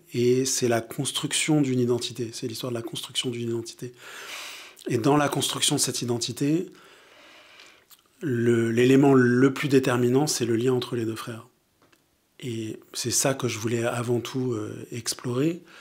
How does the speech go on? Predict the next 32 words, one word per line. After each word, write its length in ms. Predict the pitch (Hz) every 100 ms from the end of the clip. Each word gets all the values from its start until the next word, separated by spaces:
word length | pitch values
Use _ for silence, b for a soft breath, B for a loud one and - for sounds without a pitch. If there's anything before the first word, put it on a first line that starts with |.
| B B B B B _
C'est, 400 | - - - -
pour 300 | - 139 120
moi, 180 | 135
le 100 | 147
lien 200 | 120 123
fraternel, 520 | 120 123 127 113 135 135
il 180 | 120
a 440 | 117 117 113 113 -
quelque 240 | 120 110
chose 300 | 123 131 123
de 720 | 117 113 110 110 107 104 104 107 120 214 - _ _ _ _ _ _ _ _ _ _
très 220 | - 156
mystérieux, 520 | 135 127 - 113 107 - b b _ 131
de 160 | 117
très 640 | 113 - 131 127 123 113
étrange. 540 | 120 - - 120 107 113 - B B B B B B
C'est 240 | - - -
presque 500 | - 151 151 - -
un 280 | 123 120 123
acte 360 | 135 - -
de 180 | 117 110
foi. 420 | 110 - 127 117 - _ _
C'est 600 | - - 120 110 110 113 - 120
un, 540 | 113 110 110 110 131
ou 140 | - 110
de 120 | 117 - -
mauvaise 340 | 131 135 123
foi 200 | - 117
même, 180 | 113 110
on 80 | 110
pourrait 240 | 117 107
dire. 240 | 104 110